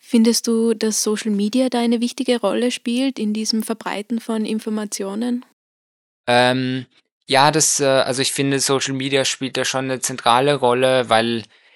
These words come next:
Speaker 2: ähm, weil irgendwie meiner Meinung nach die klassischen Printmedien dieser Aufgabe nun nicht, nicht so, nicht so sehr nachkommen, vor allem wenn's um so Gebiete wie um den globalen Süden, um Südamerika geht.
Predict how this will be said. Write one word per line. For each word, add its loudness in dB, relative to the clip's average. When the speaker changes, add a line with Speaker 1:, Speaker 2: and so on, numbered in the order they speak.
Speaker 2:
ähm, 0
weil 2
irgendwie -6
meiner -2
Meinung 0
nach -2
die -6
klassischen -2
Printmedien -4
dieser -2
Aufgabe 0
nun -6
nicht, -6
nicht -4
so, 2
nicht -4
so -4
sehr 0
nachkommen, 0
vor 2
allem -2
wenn's -2
um -6
so -2
Gebiete -6
wie -4
um -8
den -4
globalen 0
Süden, -4
um -4
Südamerika 0
geht. -2